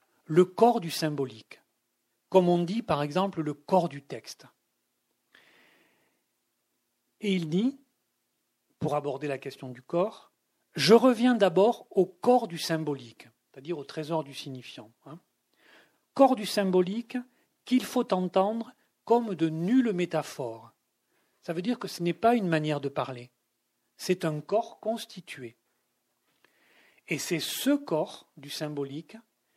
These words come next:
qui fait le corps que chaque sujet habite. Bon, la citation que je tronque beaucoup pour, euh,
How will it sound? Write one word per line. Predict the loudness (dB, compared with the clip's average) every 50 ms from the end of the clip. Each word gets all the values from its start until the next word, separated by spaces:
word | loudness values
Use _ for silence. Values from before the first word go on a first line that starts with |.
| _ _ _ _
qui | -10 -10
fait | -6 -2 0 4
le | 6 6 4
corps | 4 2 0 0 0 0 -4 -8 -20 _ _ _ _ _ _ _ _ _ _ _ _
que | -10 -8
chaque | -6 -4 -4 -4 -6 -8 -12
sujet | -16 -16 -16 -16 -12 -10 -6 -6 -6 -6 -8 -12 _ _ _ _ _ _ _ _ _ _ _ _ -8
habite. | -8 -8 -8 -10 -18 _ _ _ _ _ _ _ _ _ _ _ _ _ _ _ _ _ _ _ _ _ _ _ _ _ _ _ _ -20
Bon, | -14 -10
la | -8 -8
citation | -8 -8 -4 -2 -2 -2 -2 -2 -4 -4 -4
que | -4 -6
je | -6 -8
tronque | -8 -4 0 2 2 2 0 -2 -8
beaucoup | -10 -10 -10 -10 -10 -10 -10 -10
pour, | -12 -14 -16 -14 -14
euh, | -14 -14 -16